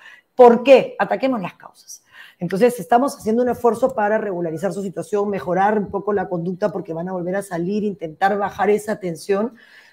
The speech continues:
pero además hacer que lo que supone la expulsión una vez que cumplen condena o, o, o si, en flagrancia se ejecute. Tú sabes que hay mucha gente que se tiene que regresar a Venezuela,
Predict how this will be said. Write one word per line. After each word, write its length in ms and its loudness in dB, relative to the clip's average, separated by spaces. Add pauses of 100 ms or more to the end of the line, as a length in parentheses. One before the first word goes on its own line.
pero 180 6
además 460 0
hacer 280 -2
que 100 -4
lo 120 0
que 280 -6 (320)
supone 600 4
la 140 2
expulsión 840 0
una 180 -2
vez 140 -2
que 160 -6
cumplen 320 -6
condena 680 -2 (380)
o, 140 4
o, 580 2
o 60 0
si, 180 -12
en 180 -4
flagrancia 600 0
se 120 -6
ejecute. 420 -6
Tú 100 -14
sabes 240 -12
que 60 -2
hay 60 2
mucha 280 -4
gente 260 -6
que 100 -8
se 100 -10
tiene 240 -6
que 80 -6
regresar 300 -4
a 40 -2
Venezuela, 640 -4